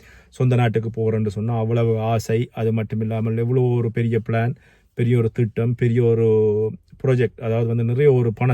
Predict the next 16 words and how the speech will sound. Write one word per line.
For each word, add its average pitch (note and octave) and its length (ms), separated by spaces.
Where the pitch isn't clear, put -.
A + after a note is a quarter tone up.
செலவான A#2 480
ஒரு A#2 120
விஷயம் A#2+ 360
புலம்பெயர் E3 340
தேசத்துல C3+ 320
இருந்து C3+ 240
இலங்கைக்கு B2+ 420
போவது B2+ 420
அப்படின்னு A2+ 200
சொல்லி A2+ 220
சொன்னா, A2+ 240
என்ன A#2 120
சொன்னா, C3+ 240
இந்த D#3+ 200
கால C3 280
பகுதியில A2+ 680